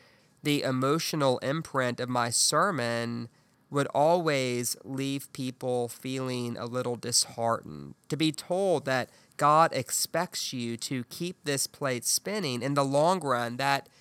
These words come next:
is a very disempowering message.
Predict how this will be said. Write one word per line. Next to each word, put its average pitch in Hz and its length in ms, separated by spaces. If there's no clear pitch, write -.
is 143 160
a 143 100
very 143 580
disempowering 120 1400
message. - 800